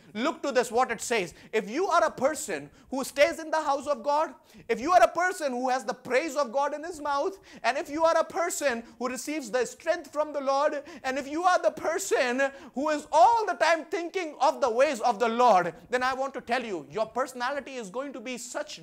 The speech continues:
dynamic personality that wherever you go, the blessing of God is going to flow. Wherever you go. And this is my message in this time that you are watching through this television program that I want to convey to you is this,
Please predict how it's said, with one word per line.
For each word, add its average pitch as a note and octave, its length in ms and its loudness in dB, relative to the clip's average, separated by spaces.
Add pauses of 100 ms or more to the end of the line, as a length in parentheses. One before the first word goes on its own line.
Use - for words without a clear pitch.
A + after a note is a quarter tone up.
dynamic C4+ 520 -2
personality G#3+ 760 -4 (220)
that G#3 160 -4
wherever D#4+ 680 -2
you C#4+ 180 -6
go, G#3 600 4 (160)
the F#3 140 -2
blessing A#3+ 420 -2
of F3 220 2
God G#3 240 2
is F3+ 80 -8
going F#3+ 220 -6
to F#3+ 80 -8
flow. - 300 -2 (320)
Wherever D#4+ 380 8
you C4 160 -2
go. - 300 -6 (400)
And C#4+ 180 4
this E4 140 0
is B3+ 100 -6
my C4 160 2
message C4 560 -4
in G3+ 140 -4
this G3+ 300 -4
time F#3+ 440 -2 (520)
that G#3 260 4
you B3 140 4
are B3+ 100 6
watching C4+ 460 2
through A3+ 160 -12
this A3 160 -10
television B3 440 -4
program A3+ 540 -2
that G3+ 140 0
I A#3 100 4
want C4+ 240 -4
to A#3 60 -8
convey G#3 420 0
to C4 100 -8
you G3 200 -2
is F3 140 -2
this, E3+ 260 0